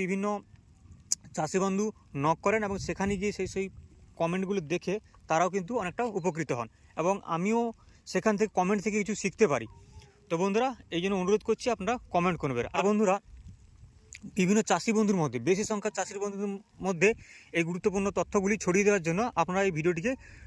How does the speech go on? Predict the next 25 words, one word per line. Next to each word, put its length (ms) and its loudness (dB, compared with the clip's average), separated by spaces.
যথেষ্ট 260 2
পরিমাণে 260 2
শেয়ার 260 6
করবেন। 220 -2
ধন্যবাদ 300 2
বন্ধুরা, 260 2
ভিডিওটিকে 340 0
কন্টিনিউ 320 0
করছি। 200 -4
বন্ধুরা, 280 4
কয়েকটা 280 4
দিন 240 0
ধরে 160 4
একটানা 260 0
মেঘলা 340 0
আবহাওয়া 220 2
চলছে 340 -6
এবং 200 -4
মাঝে 180 0
মাঝে 140 -4
বৃষ্টিও 440 -4
হয়ে 140 0
যাচ্ছে। 220 -12
তো 40 -4
যেসব 260 -2